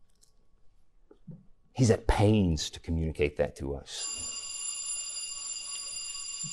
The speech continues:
So, then we can begin to understand what emotions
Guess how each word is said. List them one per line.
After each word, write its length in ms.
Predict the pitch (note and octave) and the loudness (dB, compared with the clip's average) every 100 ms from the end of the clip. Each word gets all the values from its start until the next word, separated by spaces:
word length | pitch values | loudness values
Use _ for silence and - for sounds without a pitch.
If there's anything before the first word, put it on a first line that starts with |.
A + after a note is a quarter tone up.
| C6+ - - - - - - - - - | -4 -4 -6 -8 -8 -12 -14 -20 -20 -8
So, 400 | - A#2 E2+ C#2+ - - - - - _ - - G2 | 12 12 12 12 0 -16 -20 -20 -20 _ -20 -8 6
then 280 | F#2 A#2+ A2+ | 12 12 12
we 120 | G#2+ | 12
can 180 | A#2 F2+ | 6 4
begin 640 | F#2+ E2 F#2+ C#2 G2+ - - - _ _ _ _ _ _ - | 2 4 2 2 -2 -6 -16 -20 _ _ _ _ _ _ 2
to 160 | - | 8
understand 500 | F#2+ F#2 - G2 F#2 | 10 8 8 6 8
what 120 | F#2 F2+ | 8 6
emotions 600 | F2 F2 - E2+ D#2+ | 6 4 4 -2 -2